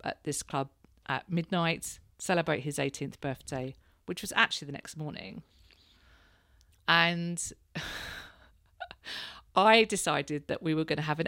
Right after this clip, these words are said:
eighties theme. So my friends and I decided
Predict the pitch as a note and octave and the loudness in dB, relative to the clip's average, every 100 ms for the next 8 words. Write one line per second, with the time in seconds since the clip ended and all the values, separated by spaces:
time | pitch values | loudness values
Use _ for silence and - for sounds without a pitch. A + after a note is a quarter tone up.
0 | - G3+ - F#3 E3 - D#3 D#3 D3 D3 | 6 6 6 0 0 -2 -2 -2 -4 -6
1 | - _ - - E3 E3 E3+ E3 E3 G3+ | -8 _ -6 4 6 6 4 0 4 4
2 | G3+ F3+ E3 D#3 D3+ D#3 - - D3 - | 4 0 0 2 2 -2 -6 -8 -4 0
3 | D3+ D3+ C#3+ D3 | 0 2 0 -2